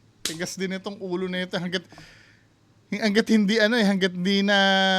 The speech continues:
sasampulan eh. Paalis na yung kaaway mo, men eh. Ano ba naman ang mentality natin na ganyan? Tapos pag, ah, alam mo, hi-, in-, okay na nung una, medyo kumakampi-kampi na ako sa'yo eh. Pero,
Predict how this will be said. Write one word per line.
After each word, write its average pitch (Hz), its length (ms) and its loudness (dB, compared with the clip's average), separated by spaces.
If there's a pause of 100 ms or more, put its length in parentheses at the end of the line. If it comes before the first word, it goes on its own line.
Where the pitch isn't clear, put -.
(160)
sasampulan 196 800 0
eh. 190 60 -10 (100)
Paalis 226 460 2
na 262 100 0
yung 247 160 -2
kaaway 240 540 2
mo, 349 160 -6
men 359 340 -6
eh. - 40 -20 (840)
Ano 311 240 -6
ba 370 100 -4
naman 339 300 -4
ang 240 320 -4
mentality 196 720 0
natin 180 420 -6
na 165 80 -14
ganyan? 220 680 -18 (400)
Tapos 196 240 -10
pag, 220 180 -6 (140)
ah, 202 240 0 (1080)
alam 302 240 8
mo, 311 320 8
hi-, 269 320 0
in-, 269 240 -2 (480)
okay 262 320 6
na 269 100 2
nung 262 180 0
una, 233 280 0
medyo 214 240 0
kumakampi-kampi 196 1040 -2
na 175 180 0
ako 165 140 -8
sa'yo 165 320 -2
eh. 123 400 -6
Pero, 208 260 2